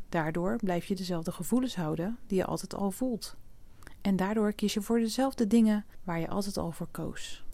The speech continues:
Het is gemakkelijk, eenvoudig en comfortabel. Maar wat als je eens diep naar binnen zou gaan?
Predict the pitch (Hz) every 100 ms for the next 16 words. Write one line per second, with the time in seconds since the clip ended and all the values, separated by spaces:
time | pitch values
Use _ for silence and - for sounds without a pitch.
0 | - - 202 202 - 190 247 247 247 -
1 | 190 185 208 202 - 208 185 185 175 160
2 | - 214 196 160 165 - - - - 175
3 | 165 170 185 - 196 190 208 196 - 240
4 | 233 190 240 285 202 185 156 151